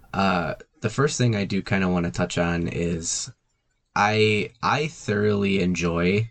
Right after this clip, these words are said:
uh, I should say one of my favorite things to do in this game is kinda treat your character as though it's like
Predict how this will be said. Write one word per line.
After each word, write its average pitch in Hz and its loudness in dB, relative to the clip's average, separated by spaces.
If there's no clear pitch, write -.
uh, 85 0
I 101 -4
should 110 0
say 98 0
one 104 2
of 139 4
my 120 4
favorite 104 0
things 92 0
to 92 -2
do 85 0
in 82 -2
this 85 -4
game 85 -2
is 80 -4
kinda 101 2
treat 131 2
your 113 0
character 92 0
as 95 -2
though 87 0
it's - -2
like - -4